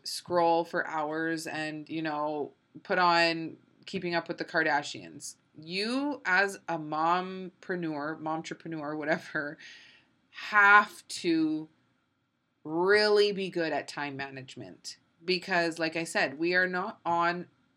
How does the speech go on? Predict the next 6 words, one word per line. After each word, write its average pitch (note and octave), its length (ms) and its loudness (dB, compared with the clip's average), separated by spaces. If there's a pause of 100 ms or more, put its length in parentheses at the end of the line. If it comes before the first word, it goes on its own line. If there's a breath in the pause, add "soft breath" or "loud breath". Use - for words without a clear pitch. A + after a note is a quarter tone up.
(140)
our E3+ 580 2
schedule C#3+ 480 -6
anymore. A#2 400 -12
You F3+ 160 -4
are G3+ 200 2
on F3 420 0